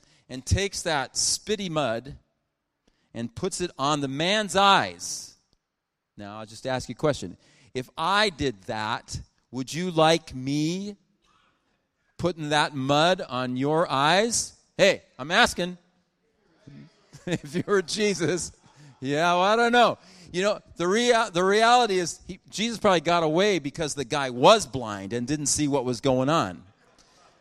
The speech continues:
You know, because that's, I mean, I would say even back in those days, that's pretty unhygienic. You know, they had all those clean and unclean and,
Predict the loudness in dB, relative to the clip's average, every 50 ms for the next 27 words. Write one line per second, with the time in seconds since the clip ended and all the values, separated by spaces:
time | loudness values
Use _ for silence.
0 | _ _ -8 -6 -4 -2 -2 -2 -2 -4 -6 -8 _ _ _ _ _ -8 -6 0
1 | 2 2 2 4 6 4 4 4 2 -4 -10 -12 _ -8 -4 -2 -2 0 -2 -4
2 | -6 -8 -2 2 2 4 4 2 2 0 0 0 -2 -2 -4 -2 0 2 2 2
3 | 2 0 2 2 4 4 4 2 0 -4 -6 0 4 6 8 8 6 6 2 -2
4 | -6 -4 -4 -4 -4 -6 -6 -6 -6 -8 _ _ _ _ _ -2 -2 -2 -2 -4
5 | -6 -4 -2 -2 -2 -4 -4 -2 -2 -2 -2 -2 -6 -6 -8 -8 -8 -6 -6 -6
6 | -6 -6 -10 -10 -10 -8 -6 -4 -2 -2 -2 -2 -4 -4 -2 -2 0 0 2 2
7 | 0 0 -2 -4 -8 -12 -12 -8 -6 -4 -4 -4 -4 -4 -6 -6 -8 -8 -10 -10
8 | -10 -8 -8 -8 -8 -10 -12 -14